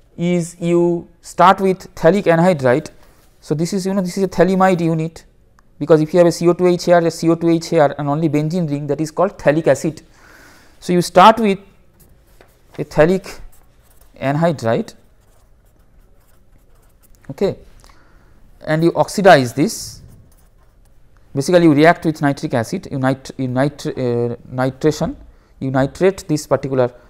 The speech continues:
molecule. So, what we will have is two position and three position, either two position or three position nitro group will be coming. That is why I am just putting like this, the nitro.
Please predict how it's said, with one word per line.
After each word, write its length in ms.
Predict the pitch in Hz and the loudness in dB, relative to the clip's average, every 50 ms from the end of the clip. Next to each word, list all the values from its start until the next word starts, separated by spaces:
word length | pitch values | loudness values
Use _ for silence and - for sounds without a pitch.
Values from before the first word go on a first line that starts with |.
| _ _ - _ _ _ _ | _ _ -20 _ _ _ _
molecule. 600 | 120 117 127 135 139 - - - 196 220 277 294 - - - - - - - - _ - _ | -6 -4 -4 -4 -4 -6 -6 -6 -6 -6 -6 -8 -12 -20 -20 -20 -20 -20 -20 -20 _ -20 _
So, 120 | - - | -4 0
what 160 | 151 151 160 160 | 2 2 2 2
we 100 | 190 175 | 2 0
will 60 | 156 | 2
have 360 | 160 170 170 170 170 - - - _ _ _ _ _ | 4 4 4 4 2 -2 -8 -20 _ _ _ _ _
is 160 | 165 - - | -18 -16 -8
two 160 | - 190 190 | -6 -6 -2
position 340 | 180 180 175 180 170 185 175 | 0 0 0 0 -2 -2 -2
and 120 | 170 160 | -4 -4
three 160 | - - 180 | -6 -6 -8
position, 500 | 175 170 165 165 165 - 170 165 165 170 170 - _ _ _ _ _ _ _ _ _ _ _ _ _ _ _ _ _ _ _ _ - | -6 -4 -4 -6 -4 -4 -4 -4 -4 -6 -8 -14 _ _ _ _ _ _ _ _ _ _ _ _ _ _ _ _ _ _ _ _ -6
either 200 | 135 135 147 156 | -2 0 0 0
two 180 | 151 - 180 | 0 -2 -4
position 320 | 170 175 170 170 170 - 170 | -4 -4 -4 -4 -4 -4 -4
or 80 | 165 | -4
three 180 | 165 - - 170 | -4 -4 -6 -6
position 480 | 151 160 156 156 151 - 160 156 156 147 | -6 -4 -6 -6 -6 -6 -6 -6 -6 -6
nitro 300 | 143 135 143 - - 151 | -8 -8 -6 -6 -6 -6
group 220 | 139 139 143 143 | -4 -4 -6 -6
will 100 | 135 131 | -6 -6
be 140 | 123 123 120 | -6 -6 -6
coming. 360 | - 120 117 143 214 247 214 - - - - | -6 -6 -4 -4 -6 -8 -10 -14 -20 -16 -14
That 100 | 131 127 | -14 -12
is 60 | - | -10
why 60 | 147 | -10
I 20 | 135 | -8
am 40 | 135 | -8
just 160 | 131 - - | -10 -12 -12
putting 220 | 135 131 143 135 | -12 -10 -6 -4
like 220 | 123 123 113 - - | -4 -4 -4 -4 -6
this, 180 | 156 202 - | -6 -8 -8
the 80 | - 143 | -8 -8
nitro. 480 | 123 120 127 123 - - 180 254 262 | -6 -4 -4 -6 -6 -6 -6 -6 -6